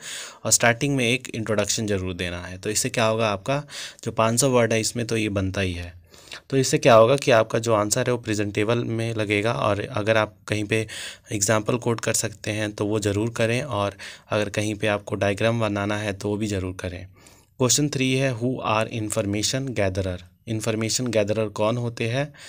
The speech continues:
और डिस्क्राइब करना है types and function, इसके टाइप क्या होते हैं and इनका फंक्शन कौन, कौन से हैं।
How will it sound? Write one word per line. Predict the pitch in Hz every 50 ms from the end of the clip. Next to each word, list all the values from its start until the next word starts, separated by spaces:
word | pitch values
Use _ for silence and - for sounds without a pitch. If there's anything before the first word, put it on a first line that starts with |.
| - - - - - - -
और | 107
डिस्क्राइब | 101 101 104 98 - - 113 117 131 131
करना | - 127 113 110 107
है | 107 113 123 120 - -
types | - 107 107 120 127 127 - - - -
and | - - 113 113 117
function, | 117 - 107 98 95 92 - 98 95 95 101
इसके | 107 - - - 113
टाइप | 107 - 107 113 117 -
क्या | - 123
होते | 113 110 110 104 101 - 110
हैं | 113 123 131
and | 143 120 107
इनका | 104 104 104 - 120
फंक्शन | - - 113 107 98 - - 113
कौन, | 107 - 98 92 92 90
कौन | - - - 104 98 98
से | 95 95 101
हैं। | 90 87 92 95 -